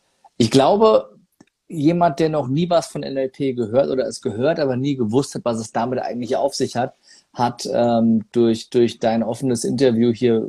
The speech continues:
mega guten Einblick darauf bekommen. Wenn jetzt jemand zuhört oder zuschaut und gerne mehr und tiefer reingehen möchte in das Thema N L P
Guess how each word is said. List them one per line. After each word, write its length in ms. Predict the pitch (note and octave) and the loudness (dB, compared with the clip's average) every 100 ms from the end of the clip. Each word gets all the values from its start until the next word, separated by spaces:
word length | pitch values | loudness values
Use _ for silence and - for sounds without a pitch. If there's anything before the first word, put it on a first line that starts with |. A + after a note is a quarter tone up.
| G#2 | -6
mega 520 | A2 A2+ A2+ A#2+ A#2+ | -2 2 2 2 0
guten 280 | A2 B2 A2+ | -2 -6 -6
Einblick 420 | - A2 A2+ A2+ | -6 -4 -4 -2
darauf 360 | A2 G2 F#2+ - | -2 0 -2 -4
bekommen. 520 | F#2+ - F#2+ G#2+ - - - - _ _ - | -8 -2 -2 -2 -6 -20 -20 -20 _ _ -2
Wenn 1300 | F#2 A2+ B2 D#3 D#3+ E3 E3 E3 E3 D#3+ D#3+ D#3 - | 2 6 6 6 4 4 4 4 4 2 0 -4 -10
jetzt 280 | A#2+ B2 - | 0 0 4
jemand 300 | B2 A#2+ A2+ | 6 6 4
zuhört 320 | - A2+ A2+ | 0 4 4
oder 180 | A2 G#2 | 4 2
zuschaut 520 | - A2 - F#2+ F#2 | 0 0 0 -2 0
und 180 | G2+ G2+ | -2 0
gerne 340 | A2 A2 A2+ | 2 4 4
mehr 600 | A2 G#2+ A2 G#2+ A2+ A2 | 6 6 6 4 4 2
und 180 | G#2 G#2 | 0 -6
tiefer 560 | - C3 B2 - A2 F#2+ | 0 2 2 2 0 2
reingehen 560 | F#2+ G#2 G#2+ G#2 G2+ | 2 2 2 2 4
möchte 360 | G2 G2 - - | 2 0 -2 -4
in 260 | - G#2+ G#2+ | 0 2 2
das 300 | G#2 - - | 0 -2 -4
Thema 420 | - G2+ G2+ G2 | 0 2 0 -2
N 160 | G2 | -2
L 160 | G2+ G2 | 0 -2
P 420 | - B2+ C3+ D#3+ | 0 4 4 2